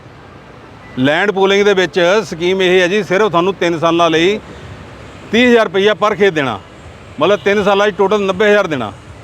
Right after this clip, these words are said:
ਉਸ ਤੋਂ ਬਾਅਦ ਕਦੋਂ ਡਿਵੈਲਪ ਹੋਣਾ, ਉਹਦੀ ਕੋਈ ਸਮਾਂ ਸੀਮਾ ਨਹੀਂ, ਪੰਜ ਸਾਲ ਲੱਗਣ, ਸੱਤ ਸਾਲ ਲੱਗਣ। ਫਿਰ ਹਰ ਇੱਕ ਬੰਦੇ ਨੂੰ ਇੱਕ ਏਕੜ ਪਿੱਛੇ ਇੱਕ ਰਿਹਾਇਸ਼ੀ ਤੇ ਇੱਕ ਕਮਰਸ਼ੀਅਲ ਪਲਾਟ ਮਿਲਣਾ, ਉਹ ਅਗਲਾ ਵੇਚੂਗਾ। ਹੁਣ ਜੇ ਕਿਸੇ ਬੰਦੇ ਦੇ ਦਸ ਖੇਤ ਆ,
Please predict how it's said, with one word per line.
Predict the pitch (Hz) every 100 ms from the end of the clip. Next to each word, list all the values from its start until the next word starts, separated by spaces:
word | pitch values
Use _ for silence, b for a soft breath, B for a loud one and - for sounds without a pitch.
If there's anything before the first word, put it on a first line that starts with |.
| - - - - -
ਉਸ | 202 220
ਤੋਂ | 226
ਬਾਅਦ | 220 214 214
ਕਦੋਂ | 208 233
ਡਿਵੈਲਪ | 202 208 190
ਹੋਣਾ, | 208 214
ਉਹਦੀ | 208 190 214
ਕੋਈ | 220
ਸਮਾਂ | 196 180 180
ਸੀਮਾ | 175 180 180
ਨਹੀਂ, | 185 170 - - - - - - - - -
ਪੰਜ | 180
ਸਾਲ | 165 190 190
ਲੱਗਣ, | 185 196 190
ਸੱਤ | 185 143
ਸਾਲ | 185 185
ਲੱਗਣ। | 180 196 180 - - - - - - - -
ਫਿਰ | 202 208
ਹਰ | 196
ਇੱਕ | 202
ਬੰਦੇ | 208 208
ਨੂੰ | 220 214
ਇੱਕ | 214 -
ਏਕੜ | 208 208 190
ਪਿੱਛੇ | 202 208 202 170
ਇੱਕ | 196 -
ਰਿਹਾਇਸ਼ੀ | 202 170 165 151 202
ਤੇ | 202
ਇੱਕ | 190 180
ਕਮਰਸ਼ੀਅਲ | 175 175 151 170
ਪਲਾਟ | 160 170 165
ਮਿਲਣਾ, | 170 165 165 - - - - - - - - -
ਉਹ | 208 233
ਅਗਲਾ | 220 220
ਵੇਚੂਗਾ। | 180 143 156 143 127 - - -
ਹੁਣ | 196
ਜੇ | 170 214
ਕਿਸੇ | 214 220
ਬੰਦੇ | 196 196 208
ਦੇ | 214
ਦਸ | 175 185 147
ਖੇਤ | 196 185
ਆ, | 143